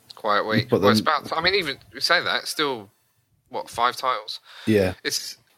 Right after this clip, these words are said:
Speaker 1: oh, and Anode, uh, is also coming out next Wednesday, uh, on Xbox One. W-, we have the achievement list for Anode and for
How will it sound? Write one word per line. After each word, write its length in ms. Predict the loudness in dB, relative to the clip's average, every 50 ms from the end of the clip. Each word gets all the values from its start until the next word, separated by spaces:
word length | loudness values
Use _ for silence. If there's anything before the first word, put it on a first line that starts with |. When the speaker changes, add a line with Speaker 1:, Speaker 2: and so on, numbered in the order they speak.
| _ _ _ 0
Speaker 1:
oh, 140 | 2 2 4
and 160 | 2 0 0 2
Anode, 460 | 0 0 2 4 2 2 0 -2 -6 -10 -18 _ _ _ _ _ _ _ _ _ -6
uh, 60 | -4
is 260 | -4 -4 -4 -8 -10
also 220 | -10 -10 -10 -10 -10
coming 240 | -14 -14 -12 -12 -12
out 100 | -12 -12
next 220 | -14 -16 -16 -16
Wednesday, 420 | -16 -14 -16 -18 -18 -16 -18 -18 -20 _ _ _ _ _ _
uh, 240 | -8 -8 -6 -6 -8 -10
on 80 | -12 -12
Xbox 360 | -12 -14 -14 -20 -20 -18 -18
One. 120 | -18 -18 -18 _ _ _ _ _ _ _ _ _ _ _ _ _ _ -20 -18 -18 -18 -18 -20 -20 -20 -20 _ _ _
W-, 120 | -20 -20 _ _ -4
we 120 | -2 0 2
have 180 | 2 0 0
the 80 | 0 0
achievement 380 | 2 2 2 0 -2 -4 -6 -2
list 340 | -2 0 2 0 -2 -2 -4
for 500 | -6 -2 0 0 2 2 2 2 2 2
Anode 640 | 2 2 4 4 4 4 4 4 2 0 -2 -4 -8 -10 _ _ _ _ _ _ _ _ _ _ _ _ _ _ _ -4
and 380 | 0 0 0 0 -2 -4 -6 -8
for 1300 | -8 -8 -10 -10 -8 -8 -8 -8 -8 -8 -8 -8 -8 -8 -8 -8 -8 -8 -8 -8 -8 -8 -8 -10 -12